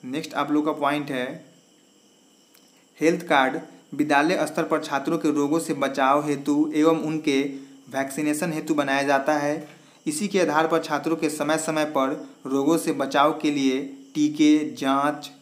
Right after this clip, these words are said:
औषधियाँ का सु-, सुविधा या फिर व्यवस्था किया जाता है। जो आपका health card होता है उसके द्वारा क्या होता है? बच्चों का जो भी स्वास्थ्य संबंधी बीमारियाँ होती है छोटे बच्चे का, उसे हम लोग क्या करते हैं? मुहैया कराते हैं। Next आप लोग का पॉइंट है विद्यालय में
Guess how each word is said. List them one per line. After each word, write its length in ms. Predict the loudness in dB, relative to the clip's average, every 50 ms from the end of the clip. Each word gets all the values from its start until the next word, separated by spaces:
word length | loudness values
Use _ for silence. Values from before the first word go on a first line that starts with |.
| -20 -6 0
औषधियाँ 520 | 0 2 2 0 -2 -4 -2 2 2 2 2
का 220 | 2 2 2 2 0 -2 -10 -16 -20 -20 _ -14
सु-, 360 | -10 -8 -8 -6 -4 -4 -4 -4
सुविधा 340 | -4 -4 -4 -2 0 2
या 120 | 2 2 2
फिर 140 | 0 -2 -4
व्यवस्था 340 | -2 -4 -4 -2 -2 -2 -2 -2 -4 -10 -18 -20 -12 -4
किया 140 | -2 0 0
जाता 300 | 2 0 0 0 0 -2
है। 260 | -2 -4 -8 -12 -14 -20 -20 _ _ _ _ _ _ -16
जो 120 | -10 -6 -6
आपका 180 | -6 -4 -4
health 280 | -6 -4 -6 -6 -4 -2
card 120 | -2 -2
होता 100 | -2 -4
है 40 | -6
उसके 120 | -6 -4
द्वारा 160 | -4 -4 -2 -2
क्या 100 | 0 -2
होता 180 | 0 0 0
है? 80 | -2 -2
बच्चों 280 | -2 -4 -6 -6 -6
का 120 | -4 -4 -4
जो 160 | -4 -4 -6
भी 100 | -6 -8
स्वास्थ्य 340 | -8 -6 -4 -4 -4 -4 -6
संबंधी 340 | -8 -6 -6 -4 -4 -4 -6
बीमारियाँ 400 | -6 -4 -4 -4 -4 -4 -4 -4
होती 200 | -6 -4 -4 -4
है 80 | -4
छोटे 200 | -4 -6 -10 -8
बच्चे 280 | -6 -6 -6 -6 -6 -6
का, 220 | -4 -4 -4 -4 -6 -10 -18 -20 -16 -14
उसे 180 | -10 -8 -8 -6
हम 80 | -6
लोग 80 | -6 -4
क्या 100 | -4 -4
करते 220 | -2 -4 -4 -4
हैं? 80 | -4 -4
मुहैया 220 | -4 -4 -4 -2 -2
कराते 320 | 0 0 0 -2 -2 -4
हैं। 380 | -6 -6 -6 -8 -10 -12 -18 -20 -20 -20 _ _ _ _ _ _ _ _ -14
Next 400 | -10 -8 -6 -6 -6 -6 -8 -8 -6
आप 160 | -4 -4 -4
लोग 140 | -4 -6 -4
का 60 | -4 -2
पॉइंट 360 | 0 0 0 0 0 -2 -4
है 320 | -4 -4 -4 -6 -8 -14 -20 -20 _ _ -6
विद्यालय 420 | -4 -2 0 2 2 2 2 2 0
में 440 | 0 0 0 0 -2 -4 -6 -10